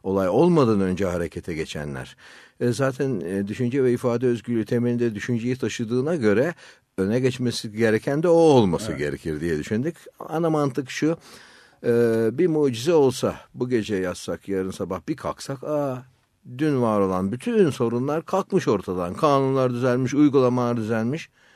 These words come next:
Speaker 1: E, ne olacak?
Speaker 2: Duracak mıyız?
Speaker 1: Duracak mı? Durmayacak tabii. E, bugün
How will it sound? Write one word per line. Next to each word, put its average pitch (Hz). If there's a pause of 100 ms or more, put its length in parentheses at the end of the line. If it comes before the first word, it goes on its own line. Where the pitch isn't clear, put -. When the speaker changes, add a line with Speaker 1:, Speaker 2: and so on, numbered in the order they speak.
(200)
Speaker 1:
E, 120 (600)
ne 123
olacak? 117
Speaker 2:
Duracak 120
mıyız? 101
Speaker 1:
Duracak 95
mı? 107
Durmayacak 127
tabii. 65 (640)
E, 87
bugün 156